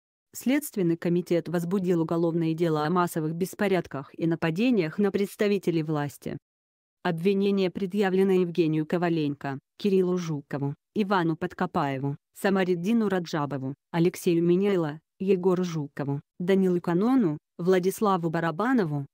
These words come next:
Сергею Абаничеву, Сергею Фомину. Вчера, двадцать двоеточие двадцать семь риа Новости.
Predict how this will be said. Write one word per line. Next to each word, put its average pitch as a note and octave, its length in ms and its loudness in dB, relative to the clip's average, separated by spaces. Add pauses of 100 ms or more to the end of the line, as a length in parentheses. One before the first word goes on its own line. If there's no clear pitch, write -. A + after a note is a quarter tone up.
(140)
Сергею F3+ 560 2
Абаничеву, D3+ 840 -2 (200)
Сергею F3+ 520 2
Фомину. C#3 480 -2 (360)
Вчера, E3+ 460 -2 (220)
двадцать F#3+ 480 0
двоеточие F3 680 0
двадцать D#3+ 460 -4
семь F#3+ 240 2
риа G#3+ 240 4
Новости. C#3 580 -2